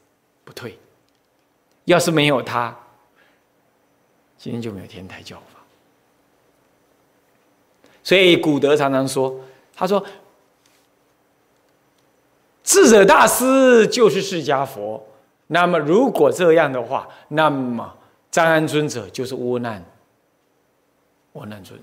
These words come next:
张安，张安大师就是窝难尊者，就这个意思。不患人之不己知，不担心人家不知道我们，只担心我将来留不下好的东西让人家知道。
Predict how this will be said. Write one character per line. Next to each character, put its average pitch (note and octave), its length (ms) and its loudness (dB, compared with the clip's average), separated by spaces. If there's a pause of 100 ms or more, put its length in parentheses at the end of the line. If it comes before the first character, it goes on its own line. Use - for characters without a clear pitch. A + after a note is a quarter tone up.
(100)
张 G3+ 200 0
安， G3 300 0
张 F3+ 220 -2
安 E3+ 120 -2
大 E3+ 160 2
师 D3 240 -4
就 C3+ 140 -8
是 B2+ 80 -10
窝 A#2 160 -8
难 A2+ 160 -10
尊 G2+ 220 -18
者， A2 100 -20 (1700)
就 A#2 120 -14
这 F#2+ 120 -14
个 F2 60 -20
意 D#2+ 140 -20
思。 - 240 -20 (2000)
不 B2+ 100 -6
患 E3 180 2
人 C#3+ 160 0
之 D3+ 120 -4
不 D#3 100 -4
己 A#2 220 -8
知， C3 280 -12 (300)
不 C#4+ 100 -4
担 D#4+ 220 4
心 D#4 140 6
人 C4 120 6
家 C#4+ 120 6
不 C#4 100 0
知 C4 160 0
道 C4 160 6
我 E3 160 6
们， C#3+ 180 -2 (380)
只 - 220 -8
担 A3 180 4
心 A3+ 300 -2
我 A#2+ 440 -2
将 G3 320 2
来 C3+ 180 2
留 C3 200 -2
不 C3 80 -4
下 D#3 180 -2
好 G#2+ 260 -10
的 A2+ 100 -20
东 B2+ 160 -12
西 A#2+ 100 -16
让 B2+ 160 -10
人 G#2 80 -18
家 G2+ 100 -18
知 G2 220 -20
道。 F2+ 160 -20